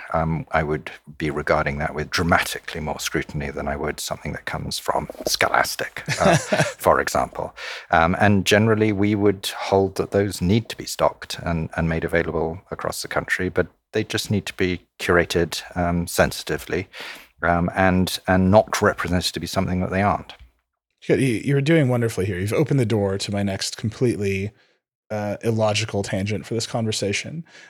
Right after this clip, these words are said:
Speaker 2: Uh, you talk about self-publishing. There's a lot of self-publishing on Amazon. There's a lot of self-publishing in the world, especially in digital, right? The, the internet is basically a self-publishing machine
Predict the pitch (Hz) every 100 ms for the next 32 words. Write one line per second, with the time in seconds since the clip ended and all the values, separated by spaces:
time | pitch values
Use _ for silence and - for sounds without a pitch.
0 | _ 76 90 - 151 127 113 113 107 -
1 | 87 120 - 160 - 123 135 123 123 127
2 | - 123 - 107 107 104 98 95 95 98
3 | 95 98 147 - _ _ _ _ - 113
4 | 104 104 104 101 98 95 95 98 95 92
5 | 90 101 - 202 226 208 120 87 78 104
6 | - 113 - 107 95 - - _ _ 110
7 | 107 147 135 120 117 135 131 - 120 113
8 | 104 98 90 - - - - 113 110 -
9 | 110 104 101 113 92 92 110